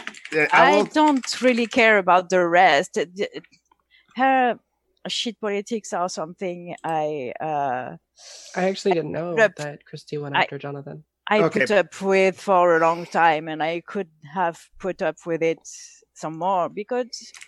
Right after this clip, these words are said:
Speaker 2: well, she was my friend and she had my back.
Speaker 1: Well
Speaker 2: But, uh, if she's going to go after the people who are always having her back, uh,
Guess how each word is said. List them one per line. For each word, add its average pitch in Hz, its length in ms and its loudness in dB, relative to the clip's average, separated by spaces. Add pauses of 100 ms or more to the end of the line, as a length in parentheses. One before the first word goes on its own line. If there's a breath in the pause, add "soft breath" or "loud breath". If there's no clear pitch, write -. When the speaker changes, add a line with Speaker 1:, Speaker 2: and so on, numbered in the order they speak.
(100)
Speaker 2:
well, 254 200 -2
she - 160 -12
was 330 140 -4
my 277 160 -4
friend 269 400 -4
and 190 220 -12
she - 140 -12
had 185 140 -4
my 180 180 -4
back. 226 300 -4 (560 loud breath)
Speaker 1:
Well 170 340 2
Speaker 2:
But, - 100 -8
uh, 190 420 4 (280 loud breath)
if 277 140 -2
she's 320 200 -6
going 285 360 0
to 233 100 -12
go 247 220 0
after 240 500 0 (160)
the 208 160 -4
people 226 500 -6
who 208 200 -8
are 196 420 -2
always 185 720 -4
having 185 360 -8
her 170 360 -4
back, 311 640 -8 (440 soft breath)
uh, 175 600 -6